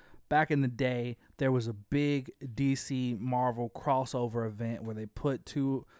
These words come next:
some of the biggest heroes up against each other, and they actually left it up to fans to vote on who they believed would win in fights, which led to some goofy victories and some well-deserved victories. But out of that, then they birthed the Amalgam Universe,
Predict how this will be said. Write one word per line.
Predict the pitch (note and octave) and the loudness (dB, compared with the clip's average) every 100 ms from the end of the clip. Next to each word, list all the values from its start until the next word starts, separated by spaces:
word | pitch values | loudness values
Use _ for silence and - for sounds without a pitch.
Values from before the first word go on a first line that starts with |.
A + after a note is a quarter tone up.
| _ | _
some | - C#3 | -2 0
of | C3 | 0
the | |
biggest | B2 C3 A#2+ - | 0 0 -2 -4
heroes | C3 C3 A#2+ A2+ | 0 2 2 0
up | C3 - | -4 -6
against | A#2 B2+ C3+ C#3 | -2 -2 -2 -4
each | B2+ D#3+ | -2 0
other, | D3 D3 | 2 0
and | B2 A#2+ | -2 -6
they | - | -6
actually | B2+ C#3 - C3 | -6 -6 -4 -2
left | B2+ B2 B2+ | -2 -4 -4
it | |
up | A#2+ | -6
to | - | -8
fans | - - C3+ A#2+ A2+ - - - _ - | -8 -4 -2 -2 -4 -8 -18 -20 _ -2
to | C#3+ | -2
vote | A#2 A#2 G#3 F#3 B2 - - | -2 2 6 6 4 -2 -6
on | B2+ A#2+ | -2 2
who | D3+ F3 | 4 6
they | D#3 | 6
believed | C#3+ C3 C3+ C3+ A#2 | 4 2 4 4 2
would | B2 G#2 | -2 -2
win | B2 A#2 A2 A#2 - _ _ - | -2 0 0 -2 -6 _ _ -6
in | C#3 | -4
fights, | A#2+ - F#3 A#2+ - C#3+ | -2 4 4 4 -2 -4
which | C3 | -2
led | G3+ A3 - | 2 2 2
to | F3 | -2
some | - D3 | 0 -2
goofy | C3 E3+ F3 E3+ | 2 2 2 -2
victories | E3+ F3 - F3 F3+ - | 0 -2 0 2 0 -2
and | A3 A3 G#3+ | -2 0 0
some | F3+ E3 | 2 2
well-deserved | D3+ C#3 A#2+ A2 G#2+ G2+ | 2 2 2 0 -2 -4
victories. | G#2 - F#2 E2+ G#2+ - | -10 -12 -14 -14 -14 -2
But | D3 - - _ - - _ _ - | 0 0 -8 _ -20 -20 _ _ -2
out | D#3+ E3+ | 2 4
of | C#3 | 4
that, | C3 B2 G2+ B2 | 2 0 -2 0
then | E3+ F3+ | 4 4
they | D#3+ | 2
birthed | C#3+ C3+ B2+ B2 | 2 2 2 0
the | - B2 | -2 -2
Amalgam | A#2+ B2 B2+ B2+ B2 | 2 2 2 2 0
Universe, | A#2 B2 A2 G2 E2 - | 0 0 -2 -6 -10 -12